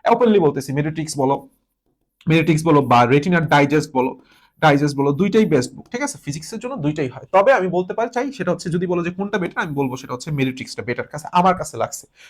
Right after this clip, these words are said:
Personally আমি য-, আমিও, আহ, মেরিট্রিক্সটা ফলো করছি এবং মেরিট্রিক্সটা one of the best book আমি বলতে পারি, নির্দ্বিধায় ফলো করতে পারো, ঠিক আছে? যে কোনো একটা বই খুব সুন্দর করে লিখছে। এরপরে আইসে তোমারে বললাম কোচিং সেন্টারগুলো অনেক গাইড দিছে না,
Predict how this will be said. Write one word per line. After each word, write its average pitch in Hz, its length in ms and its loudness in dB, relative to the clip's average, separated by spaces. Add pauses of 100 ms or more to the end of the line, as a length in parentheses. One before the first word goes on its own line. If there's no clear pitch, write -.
(120)
Personally 202 360 2
আমি 185 160 -2
য-, 190 80 -2
আমিও, 156 500 2
আহ, 120 560 2
মেরিট্রিক্সটা 147 440 -2
ফলো 185 200 2
করছি 202 280 -4 (320)
এবং 185 140 2
মেরিট্রিক্সটা 160 640 0 (120)
one 139 120 0
of 135 80 -6
the 123 160 -12
best 214 260 4
book 120 180 -2
আমি 131 120 -2
বলতে 139 180 2
পারি, - 220 -10 (140)
নির্দ্বিধায় 156 420 0
ফলো 139 180 -4
করতে - 220 -10
পারো, 87 140 -10
ঠিক 311 140 -6
আছে? - 160 -8 (280)
যে 180 80 -4
কোনো 180 120 -2
একটা 180 160 -6
বই 254 160 -2
খুব 160 160 -14
সুন্দর 160 280 -4
করে 131 120 -8
লিখছে। - 240 -14 (580)
এরপরে 285 720 4
আইসে 202 460 2
তোমারে 175 260 -2
বললাম 220 260 0
কোচিং 190 300 -6
সেন্টারগুলো 214 380 -6
অনেক 185 240 -4
গাইড 151 260 4
দিছে 165 260 -10
না, 208 120 -18